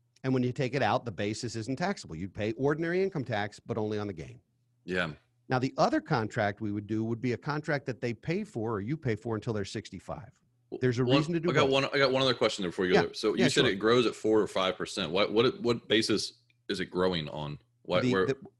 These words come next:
Speaker 1: the, the cash value is invested in the, in the, uh, account, the, the ordinary account of the life insurance company.
Speaker 2: Okay.
Speaker 1: And so y-, y-,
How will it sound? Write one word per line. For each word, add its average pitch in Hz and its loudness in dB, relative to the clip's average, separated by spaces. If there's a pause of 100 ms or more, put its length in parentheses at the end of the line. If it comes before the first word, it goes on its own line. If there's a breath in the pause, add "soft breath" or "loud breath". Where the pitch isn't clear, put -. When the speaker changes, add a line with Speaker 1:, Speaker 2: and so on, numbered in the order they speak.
Speaker 1:
the, 120 0
the 113 -8
cash 135 -6
value 127 -2
is 98 -4
invested 104 -4
in 98 -4
the, 95 -8
in 104 -6
the, 95 -8
uh, 95 -8
account, 120 -6 (100)
the, 101 -8 (760 soft breath)
the 120 -4
ordinary 147 2
account 110 -2
of 104 -2
the 92 -8
life 107 -2
insurance 85 -12
company. - -16 (560 soft breath)
Speaker 2:
Okay. 95 -4
Speaker 1:
And 110 -2
so 107 0
y-, 120 -14
y-, 110 -14